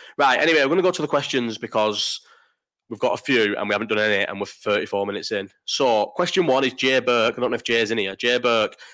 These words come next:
Fury is obviously miles, a million times better than Joshua, but how do you think their resumes compare to each other's? So, resumes,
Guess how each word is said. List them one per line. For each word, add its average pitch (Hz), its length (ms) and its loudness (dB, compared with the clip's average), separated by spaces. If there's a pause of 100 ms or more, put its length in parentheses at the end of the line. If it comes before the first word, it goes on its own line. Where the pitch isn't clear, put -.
(120)
Fury 151 540 4
is 113 200 2
obviously 131 380 0
miles, 143 460 2 (460)
a 131 140 2
million 165 280 4
times 147 240 2
better 143 260 -2
than 110 120 -4
Joshua, 113 400 0
but - 140 -6
how 127 120 2
do 127 120 0
you 127 80 0
think 135 200 -4
their 117 120 0
resumes 117 360 -2
compare 113 380 -2
to 107 140 -6
each 101 160 -8
other's? 110 280 -2 (440)
So, 120 560 0 (580)
resumes, 123 760 2